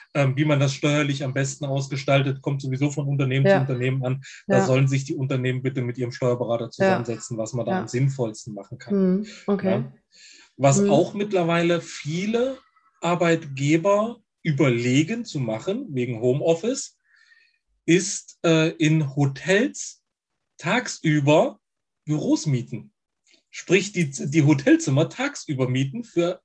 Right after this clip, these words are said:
Speaker 1: Büros und dann werden die abends quasi dann an Gäste weitervermietet. Ist auch eine schöne Geschichte, ne, was das Thema Homeoffice betrifft, gerade für die Mitarbeiter, die,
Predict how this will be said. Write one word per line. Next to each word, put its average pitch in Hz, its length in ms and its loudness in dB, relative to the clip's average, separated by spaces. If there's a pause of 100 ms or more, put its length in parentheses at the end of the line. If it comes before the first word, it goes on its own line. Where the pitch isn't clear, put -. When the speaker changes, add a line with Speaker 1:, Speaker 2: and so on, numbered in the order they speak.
Speaker 1:
Büros 135 680 0
und 151 180 -4
dann 147 200 2 (640)
werden 156 200 4
die 170 160 2
abends 160 360 2
quasi 175 260 0
dann 165 180 0
an 160 120 -2
Gäste 170 300 -4
weitervermietet. 101 640 -10
Ist - 500 -20
auch - 180 2
eine - 80 -20
schöne 226 420 2
Geschichte, 240 640 -2 (320)
ne, 175 280 6
was 165 300 0
das 180 160 0
Thema 185 280 0
Homeoffice 180 460 0
betrifft, 208 320 -8
gerade 175 320 0
für 160 120 0
die 151 120 -2
Mitarbeiter, 190 720 -2 (280)
die, 175 360 0